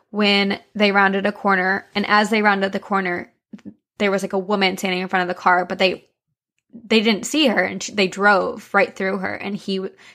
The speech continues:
slammed on the brakes and was terrified and thought that he had just hit a woman. But then he slammed on the brakes. Everyone in the car turns and looks through the rear view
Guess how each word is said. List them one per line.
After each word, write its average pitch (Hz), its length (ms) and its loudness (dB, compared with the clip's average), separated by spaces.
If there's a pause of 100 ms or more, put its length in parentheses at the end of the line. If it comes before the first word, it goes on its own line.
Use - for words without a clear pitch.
slammed 233 460 2
on 226 100 4
the 214 80 2
brakes 190 280 0
and 190 60 -8
was 190 140 -8
terrified 196 640 -2
and 185 120 -6
thought 196 200 0
that 202 120 -4
he 190 160 -4
had 185 140 0
just 190 220 -6 (260)
hit 233 260 0
a 196 60 4
woman. 202 540 0 (680)
But 202 120 2
then 220 300 2
he 208 140 0
slammed 220 240 2
on 254 60 4
the 247 80 4
brakes. 196 300 2 (180)
Everyone 240 320 2
in 254 60 2
the 220 80 2
car 190 560 2
turns 220 440 -2 (160)
and 190 220 -2
looks 202 240 -2
through 214 100 -4
the 202 120 -2
rear 180 340 0
view 185 500 -2